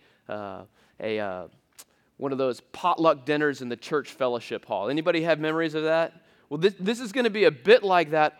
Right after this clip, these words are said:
only a lot better. There's gonna be no cleanup.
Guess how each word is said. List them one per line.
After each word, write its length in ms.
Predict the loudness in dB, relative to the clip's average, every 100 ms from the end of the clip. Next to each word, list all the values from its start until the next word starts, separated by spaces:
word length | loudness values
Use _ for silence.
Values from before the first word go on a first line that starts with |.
| _ _
only 300 | 0 2 2
a 60 | 2
lot 720 | 2 2 2 -2 -12 -20 2
better. 360 | 4 6 2 -2 _ _ _
There's 180 | -6 0
gonna 200 | 2 2
be 120 | 2
no 300 | 0 2 4
cleanup. 480 | 2 0 0 2 0